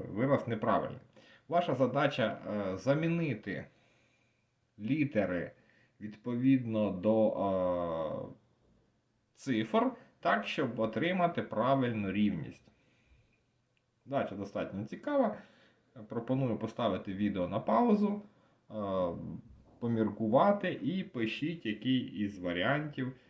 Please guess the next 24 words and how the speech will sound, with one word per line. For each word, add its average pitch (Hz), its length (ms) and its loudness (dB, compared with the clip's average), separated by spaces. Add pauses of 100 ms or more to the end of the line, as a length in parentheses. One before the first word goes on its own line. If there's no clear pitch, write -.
(400)
по 113 200 -2
цифрам 147 580 -2 (1200)
вдалося 110 560 2
вам 113 420 2
отримати. 107 920 -2 (960)
Як 113 300 -2
ви 101 100 2
вважаєте, 90 640 2
що - 300 -2
тут 101 240 -4
вийде? 95 460 -2 (1000)
І - 100 -8
давайте 143 420 2
розглянемо 113 460 6
міркування, 202 580 0
які 185 260 -4
виникли 120 500 0
у 104 60 -2
мене 165 300 0
з - 60 -6
приводу 135 440 0
розв'язування 98 680 2
даної 92 380 -2
задачі. - 400 -8